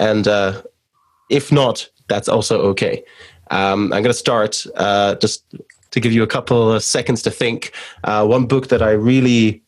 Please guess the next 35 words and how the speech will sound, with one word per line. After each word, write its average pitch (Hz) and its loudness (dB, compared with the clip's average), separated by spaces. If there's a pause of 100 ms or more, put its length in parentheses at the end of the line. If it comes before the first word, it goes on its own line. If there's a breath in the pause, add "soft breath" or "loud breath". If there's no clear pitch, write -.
really 117 2
think, 117 0
I - 2
think 135 -2
a 131 2
lot 139 2
of 127 -4
stakeholder 123 0
management 113 0
comes, 113 -2 (280 loud breath)
relies 113 2
on - 0
trust. - -6 (400 soft breath)
And 113 2
I 110 -6
think 139 -2
a 131 2
lot 120 2
of 117 -4
trust 127 -4
relies 110 2
on 101 2
ownership. 131 0 (420 soft breath)
And 98 -2
there 110 4
is 110 0
a 110 2 (100)
painfully 139 0
American 113 2
book 117 -2
called 107 0
Extreme 117 -2
Ownership, 123 0 (300 soft breath)
which, 107 0
uh, 101 0